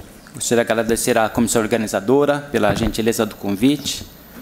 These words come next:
Uma responsabilidade grande aqui, tem muito presidente, o professor Ramiro, presidente da, do sbad, presidente da sobed, o professor Emura, presidente do cied, o Júlio Pereira Lima, presidente eleito, não? Então é uma, uma honra, uma responsabilidade muito grande.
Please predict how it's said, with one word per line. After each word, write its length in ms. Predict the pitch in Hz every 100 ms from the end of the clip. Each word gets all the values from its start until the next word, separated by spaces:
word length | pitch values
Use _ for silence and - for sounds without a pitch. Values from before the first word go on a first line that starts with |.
| -
Uma 80 | 123
responsabilidade 800 | 110 - 120 - 107 110 117 110
grande 360 | 113 127 127 113
aqui, 160 | 147
tem 160 | - 120
muito 240 | 123 135
presidente, 560 | - 120 104 131 143 113
o 40 |
professor 320 | 107 - 120 110
Ramiro, 560 | 104 117 147 156 139 110 - - - -
presidente 320 | 107 113 113
da, 160 | 107 - - - -
do 60 | 113
sbad, 600 | 98 117 143 135 123 -
presidente 180 | 107 107
da 100 | 107
sobed, 680 | - 104 123 139 135 -
o 540 | - - - - - -
professor 220 | - 113
Emura, 460 | 107 110 139 127 120
presidente 340 | 113 107 110
do 40 | -
cied, 600 | 110 110 131 127 117 107
o 160 | 107
Júlio 240 | 104 113 104
Pereira 340 | 107 110 107
Lima, 160 | 123 135
presidente 380 | 131 123 131 139
eleito, 360 | 123 123 -
não? 220 | 117 156 - - - - - -
Então 280 | 113 - 117
é 20 |
uma, 340 | 120 120 107 101 -
uma 220 | 113 107
honra, 220 | 120 131
uma 100 | 127
responsabilidade 760 | 120 - 120 - 117 120 120 120
muito 240 | 120 117
grande. 460 | 120 110 90 -